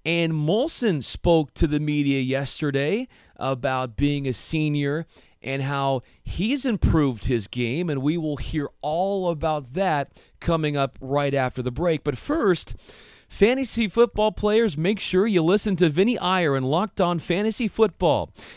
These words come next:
as Vinny gives you the edge with over twenty years covering fantasy football. Don't listen to the same stuff as everyone else.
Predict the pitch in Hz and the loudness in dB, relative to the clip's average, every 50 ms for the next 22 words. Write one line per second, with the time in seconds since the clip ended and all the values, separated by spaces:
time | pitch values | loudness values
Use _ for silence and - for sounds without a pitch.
0 | - - - 104 110 104 98 107 120 160 175 175 147 135 117 135 180 190 165 - | -14 -6 -2 -2 -2 -2 -4 -2 -2 0 0 2 0 0 4 6 4 4 4 2
1 | 180 151 147 147 156 170 160 143 127 113 135 131 143 135 127 131 - - - - | -2 0 0 0 0 0 0 -2 -2 -4 -2 0 0 0 0 0 2 4 4 6
2 | 180 220 247 262 233 226 214 208 190 - - - 190 180 160 165 156 143 - - | 6 4 4 2 2 2 4 2 2 2 2 2 2 2 2 2 -2 -2 -2 -2
3 | 160 175 180 160 - - 160 135 - 165 165 147 - - 139 123 98 80 80 - | -2 -2 -2 -4 -4 -4 -6 -4 0 0 0 0 2 2 2 4 4 2 -2 -6
4 | - - - - - - - - 262 359 403 370 277 254 240 - - 208 196 156 | -16 -18 -16 -16 -16 -12 -2 0 2 2 2 2 2 2 0 2 2 2 2 2
5 | 147 127 - - 175 175 180 170 - - - 165 156 131 135 127 110 151 151 147 | 2 0 2 0 0 0 0 -2 -2 0 2 2 2 2 0 0 0 2 2 2
6 | 143 123 120 123 139 139 131 120 127 139 - - - - | 2 2 2 2 2 2 4 4 2 2 0 -6 -12 -12